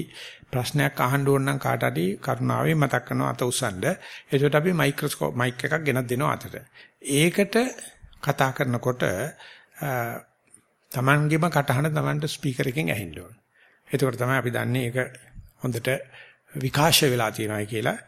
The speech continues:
ඉතින් ඇත්තට මේක සමහරෙකුට හරි බාධාවක්. මේ ප්‍රශ්නයක්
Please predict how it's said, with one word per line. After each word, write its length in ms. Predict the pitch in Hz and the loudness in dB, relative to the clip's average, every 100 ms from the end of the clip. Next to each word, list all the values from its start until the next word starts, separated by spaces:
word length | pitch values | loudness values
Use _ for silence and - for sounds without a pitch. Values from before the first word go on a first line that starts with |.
| - - | -20 -8
ඉතින් 240 | - 131 | -4 0
ඇත්තට 260 | 117 - 135 | -2 -2 -4
මේක 220 | 131 127 | -2 -2
සමහරෙකුට 580 | 139 120 113 123 127 - | -2 -2 0 0 0 -2
හරි 220 | 120 131 135 | -2 -4 -4
බාධාවක්. 720 | 107 104 135 131 98 107 139 - _ _ - _ - 123 | 2 4 6 6 2 0 -2 -10 _ _ -20 _ -10 -8
මේ 260 | 117 107 | -4 -6
ප්‍රශ්නයක් 640 | 107 120 113 - 127 120 - | -4 -4 -4 -2 0 0 -2